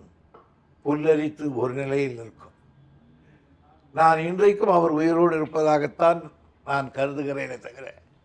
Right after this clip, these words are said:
மறைந்து விட்டதாகவே நான் கருதுவதில்லை. சில நேரங்களில் தனியாக இருக்கிற பொழுது அவரோடு பேசுவதைப் போல ஏதாவது பேசிக்கொண்டே கூட இருப்பேன்.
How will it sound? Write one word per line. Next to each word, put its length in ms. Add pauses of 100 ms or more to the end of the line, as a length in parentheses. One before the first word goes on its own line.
(420)
மறைந்து 460
விட்டதாகவே 600
நான் 220
கருதுவதில்லை. 580 (880)
சில 200
நேரங்களில் 680 (1200)
தனியாக 380
இருக்கிற 360
பொழுது 240
அவரோடு 380
பேசுவதைப் 480
போல 200
ஏதாவது 260
பேசிக்கொண்டே 400
கூட 220
இருப்பேன். 380